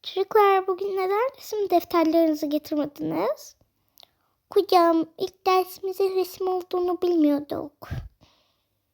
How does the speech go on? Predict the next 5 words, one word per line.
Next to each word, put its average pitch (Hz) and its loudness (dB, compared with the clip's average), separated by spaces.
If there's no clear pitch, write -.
Ama 349 6
ben 480 6
getiririm 370 2
hocam, 262 -2
isterseniz. 262 -6